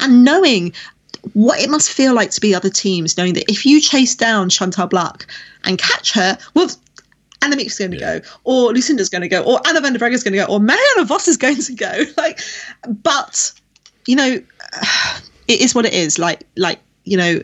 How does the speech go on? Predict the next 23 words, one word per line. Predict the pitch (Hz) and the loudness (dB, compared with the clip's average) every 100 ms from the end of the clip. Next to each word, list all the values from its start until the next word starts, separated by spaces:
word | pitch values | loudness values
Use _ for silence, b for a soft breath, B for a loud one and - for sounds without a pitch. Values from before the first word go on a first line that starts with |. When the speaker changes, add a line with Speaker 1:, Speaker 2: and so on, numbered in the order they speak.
| - | -4
Speaker 1:
I, | 196 185 185 - _ _ - | 0 2 2 -2 _ _ -4
I, | 202 208 202 - _ _ _ _ _ | 0 2 2 -4 _ _ _ _ _
I | 196 202 | 0 0
don't | 196 226 220 - | 0 -2 0 0
know | 196 | 2
whether, | 196 202 185 B B B B | 2 2 0 B B B B
in | 262 | 0
the | 311 | 2
same | 330 320 311 | 2 0 0
way | 285 | 0
as | 285 | -2
the | - 254 | -2 -2
Italians | 247 - 226 220 180 170 175 - B B _ - | -2 -4 -4 -2 -4 -4 -4 -6 B B _ -2
raise | 180 214 226 | 2 2 2
their | 202 190 | 0 -2
game | 170 170 170 165 - | 0 -2 -2 -4 -4
every | 185 185 | 0 0
time | - 180 | 0 -2
they | 165 | -4
get | - | -4
to | - - | -4 -2
the | 175 | 0
Worlds | 160 147 117 - - - | 0 0 -2 -2 -2 -6